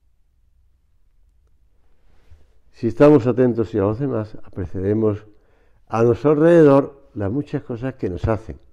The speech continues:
Pues esa persona que nos limpia la casa, que ordena los muebles, esa persona que hace ese detalle de servicio, ¿m? de,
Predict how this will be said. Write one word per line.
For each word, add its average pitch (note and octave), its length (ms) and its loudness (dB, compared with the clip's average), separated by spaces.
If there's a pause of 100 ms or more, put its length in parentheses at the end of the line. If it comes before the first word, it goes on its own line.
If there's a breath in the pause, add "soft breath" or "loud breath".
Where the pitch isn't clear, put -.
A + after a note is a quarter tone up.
(960)
Pues G2+ 200 -2
esa A2+ 180 0
persona A2 420 2
que G#2+ 140 0
nos F#2 140 0
limpia A2+ 400 2
la F#2 120 0
casa, A#2 560 0 (640)
que - 100 -2
ordena A2 360 4
los A2 200 4
muebles, A#2 640 4 (380 soft breath)
esa B2+ 240 2
persona A#2 300 0
que A2 80 -2
hace A2 160 -6
ese G#2+ 160 -6
detalle G#2 340 -2
de G2+ 140 -2
servicio, G2+ 760 -4 (180)
¿m? A2 160 -14 (2250)
de, F2+ 800 0